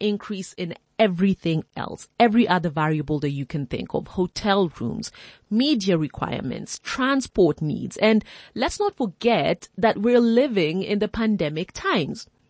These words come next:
So this is multiplied and magnified. Even if a bubble format won't be possible, Steve, simply the dynamics of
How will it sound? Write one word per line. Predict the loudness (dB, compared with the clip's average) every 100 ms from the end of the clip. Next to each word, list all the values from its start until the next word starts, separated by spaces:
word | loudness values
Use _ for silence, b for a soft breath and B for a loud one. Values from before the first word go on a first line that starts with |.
| _ -8
So | -4
this | 0 4
is | 4 4
multiplied | 4 2 0 -2 0 2
and | 2 0
magnified. | -2 -2 -6 -6 -8 -8 -14 B B B B B 2
Even | 6 6 6 4 4
if | 2
a | 4
bubble | 2 2 2 0 -2 2
format | 4 4 0 -2
won't | -12 -2 4 4 2
be | -2 -2
possible, | -2 -2 -4 -6 -6 -8 _ b b b
Steve, | -10 -2 -2 -2
simply | -10 -2 0 0 -4 -6 -2
the | -2
dynamics | 0 0 2 2 2 2 0
of | -2